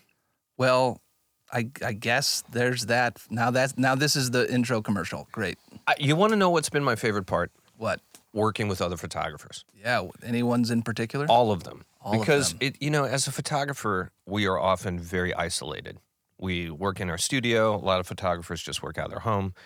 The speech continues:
Speaker 2: You don't get a chance to hang out with a group of other photographers. For me, I have loved watching and learning from the photographers that are our instructors. Um, it's fascinating. It's great to see what other people are doing, the way they think, the way they handle their camera, the way they handle their light,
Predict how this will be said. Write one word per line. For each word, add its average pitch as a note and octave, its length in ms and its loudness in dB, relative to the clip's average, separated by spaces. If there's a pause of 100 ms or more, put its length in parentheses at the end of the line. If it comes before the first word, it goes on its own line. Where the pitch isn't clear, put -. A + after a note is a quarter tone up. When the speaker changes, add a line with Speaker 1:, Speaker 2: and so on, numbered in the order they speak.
(240)
Speaker 2:
You A#2 80 -4
don't A#2 140 2
get G#2 120 -2
a F2+ 40 -2
chance F2 340 -2
to F#2 80 -6
hang E2+ 260 -4
out D#2 140 -2
with D#2+ 120 -10
a D#2+ 40 -10
group E2+ 300 -8
of D2+ 80 -10
other D2+ 160 -8
photographers. - 640 -18 (300)
For - 220 -8
me, G#2 380 2
I G2 120 -2
have F2+ 200 -2
loved F2+ 640 0 (400)
watching F2+ 640 -4 (440)
and F#2 120 -6
learning F2 480 -2
from F2 220 -8
the E2+ 100 -8
photographers E2 680 -4
that D#2+ 260 -4
are E2 320 -2 (200)
our F2+ 100 0
instructors. - 520 -6 (720)
Um, - 300 -18 (260)
it's A#2 120 -2
fascinating. F3 600 0
It's - 120 -6
great A#2+ 280 -2
to - 100 -4
see - 160 0
what A2 220 -2
other G2+ 220 -2
people F#2+ 320 -4
are F2 80 -2
doing, F2 400 -4
the F2 80 -10
way F2 140 -2
they F2 120 -6
think, G2 400 -6
the F2+ 80 -4
way F2 160 -4
they E2 100 -4
handle E2+ 300 -6
their - 120 -8
camera, E2+ 400 -6
the E2+ 80 -4
way E2+ 140 -2
they E2 100 -4
handle E2 280 -6
their E2+ 120 -12
light, - 320 -6